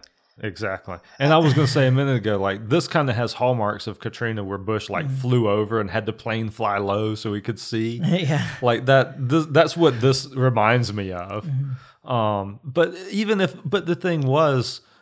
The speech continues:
Speaker 1: like, they give Bush a bunch of crap about that. But the truth is, would it been any different if he had went? Like, what would
Speaker 2: No.
Speaker 1: have changed?
Speaker 2: No.
Speaker 1: I mean, they mocked Trump. Um, where was it? He went where he was throwing the toilet paper,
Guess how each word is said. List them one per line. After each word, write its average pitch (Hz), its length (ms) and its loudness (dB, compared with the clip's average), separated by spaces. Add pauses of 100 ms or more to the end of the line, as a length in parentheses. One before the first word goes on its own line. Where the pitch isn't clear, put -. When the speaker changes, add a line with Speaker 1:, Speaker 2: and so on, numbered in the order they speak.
(100)
Speaker 1:
like, 127 240 -2
they 135 100 2
give 131 280 0
Bush 131 340 0 (100)
a 127 60 -4
bunch 110 220 -4
of 107 80 -12
crap 131 260 2
about 101 360 -4
that. 95 340 -12
But 143 120 -4
the 143 80 -4
truth 165 320 -2
is, 120 340 -2
would 135 200 0
it 117 160 -4
been 131 180 2
any 135 200 0
different 113 380 -2
if 117 100 -8
he 123 100 -4
had 90 140 -4
went? 123 320 -4 (240)
Like, 113 200 -6
what 135 240 0
would 147 160 2
Speaker 2:
No. 127 60 2
Speaker 1:
have 117 100 -8
changed? 104 580 -4
Speaker 2:
No. 120 200 -12
Speaker 1:
I - 40 0
mean, 156 140 4
they 165 100 4
mocked 131 640 0
Trump. 151 440 -4 (420)
Um, 104 460 -4
where 156 160 0
was 165 180 2
it? 131 120 -4
He 151 60 -2
went 127 240 -2
where 110 140 -4
he 107 60 -4
was 92 140 -10
throwing 120 280 -2
the 101 60 -8
toilet 113 360 -6
paper, - 420 -14